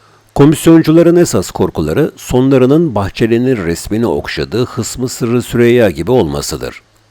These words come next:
Bildiğiniz gibi Öcalan ile görüştükten hemen sonra iki bin on üç Nevruz'unda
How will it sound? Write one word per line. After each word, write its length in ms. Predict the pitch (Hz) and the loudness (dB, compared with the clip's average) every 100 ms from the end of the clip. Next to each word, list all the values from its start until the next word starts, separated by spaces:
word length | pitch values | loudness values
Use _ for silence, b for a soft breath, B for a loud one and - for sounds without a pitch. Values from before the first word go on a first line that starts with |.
| _ _ | _ _
Bildiğiniz 640 | 107 120 127 160 202 196 | -4 0 4 6 4 -2
gibi 300 | 139 90 80 - _ | -2 -2 -2 -6 _
Öcalan 440 | - 120 170 175 165 | 0 4 6 6 6
ile 180 | 151 143 | 4 4
görüştükten 640 | 123 131 - 151 - 147 | 4 2 0 -4 0 2
hemen 280 | 147 98 82 | 2 2 -4
sonra 420 | - 78 73 67 _ - | -4 -4 -4 -8 _ -20
iki 240 | - 151 | -10 -4
bin 120 | 135 | -2
on 180 | 135 143 | 0 0
üç 220 | 110 - | -2 -4
Nevruz'unda 760 | 98 95 87 92 85 76 82 | -4 -4 -4 -6 -6 -6 -6